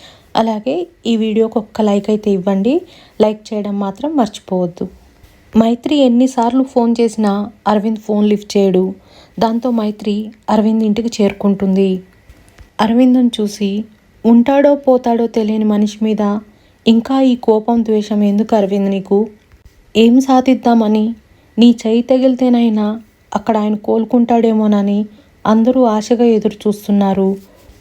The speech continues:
లాస్ట్కి డాక్టర్స్ కూడా అలాగే వెయిట్ చేస్తున్నారు. అర్థం చేసుకో. కావాలంటే ఆయన కోలుకొని బయటకు వచ్చాక మళ్ళీ ఆయన్ని ద్వేషించు, ఆయన్ని దూరం పెట్టు. ఉరితీసే ఖైదీకి కూడా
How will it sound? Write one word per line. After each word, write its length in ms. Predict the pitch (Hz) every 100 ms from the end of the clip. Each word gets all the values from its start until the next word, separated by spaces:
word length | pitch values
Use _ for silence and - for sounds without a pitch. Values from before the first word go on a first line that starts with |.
| - - _ -
లాస్ట్కి 460 | 214 233 - 277 -
డాక్టర్స్ 500 | 220 220 - 247 -
కూడా 380 | 233 233 220 202 - _ _ -
అలాగే 320 | 214 226 240
వెయిట్ 380 | 220 214 - 214
చేస్తున్నారు. 640 | 208 - 208 208 202 196 - _ _ _ -
అర్థం 320 | 214 - 247 240
చేసుకో. 420 | 226 - 214 208 208 _ _ _ -
కావాలంటే 560 | 226 247 262 262 247
ఆయన 240 | 247 226 220
కోలుకొని 540 | 220 220 233 233 240
బయటకు 480 | 214 208 208 208 220
వచ్చాక 580 | 214 - 202 202 196 202 - -
మళ్ళీ 280 | 208 220 220
ఆయన్ని 340 | 240 220 208 190
ద్వేషించు, 720 | 202 202 196 208 202 196 190 - - _ - -
ఆయన్ని 260 | 226 220
దూరం 360 | 208 208 214 220
పెట్టు. 500 | 214 202 202 196 196 - _ _ - _ _ _ -
ఉరితీసే 560 | 240 247 277 269 285
ఖైదీకి 420 | 285 254 247 254 254
కూడా 440 | 247 233 220 233